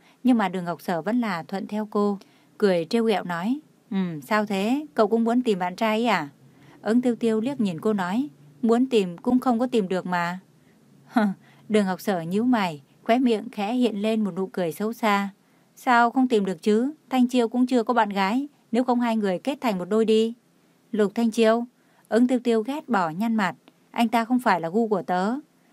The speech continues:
"Không phải gu của cậu? Vậy tại sao cậu lại tới Thời Thụy làm thư ký vậy hả?"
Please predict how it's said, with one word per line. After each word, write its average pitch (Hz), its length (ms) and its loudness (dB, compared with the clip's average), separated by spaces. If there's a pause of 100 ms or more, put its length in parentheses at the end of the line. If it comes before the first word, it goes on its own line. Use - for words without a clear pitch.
(160)
"Không 269 200 4
phải 202 160 2
gu 240 160 2
của 208 160 0
cậu? 185 360 2 (360)
Vậy 214 200 2
tại 208 180 0
sao 240 280 0
cậu 233 140 2
lại 196 140 -2
tới 202 260 -2
Thời 220 240 -2
Thụy 190 340 -2 (120)
làm 185 300 2
thư 240 140 0
ký 240 200 2
vậy 233 160 0
hả?" 170 300 -2